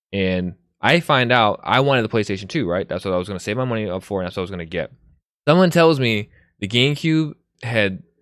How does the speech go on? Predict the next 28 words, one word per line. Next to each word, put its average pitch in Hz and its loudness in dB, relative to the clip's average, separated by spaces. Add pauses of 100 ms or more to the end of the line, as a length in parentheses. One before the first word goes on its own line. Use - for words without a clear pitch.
(420)
console 151 2
exclusives 123 0
to 117 -6
the 101 0
Resident 120 0
Evil 139 0
remake 175 -2 (300)
and 113 0
the 113 2
Resident 113 2
Evil 110 2
four 107 2
game. 82 -10 (1000)
And 113 0
that 113 2
was 110 0
what 101 0
sold 107 2
me 98 -2
for 95 -4
that 87 -2
console. 87 -8 (280)
And 110 2
that's 107 0
why 98 2
I 95 0
got 82 -4
it. - -18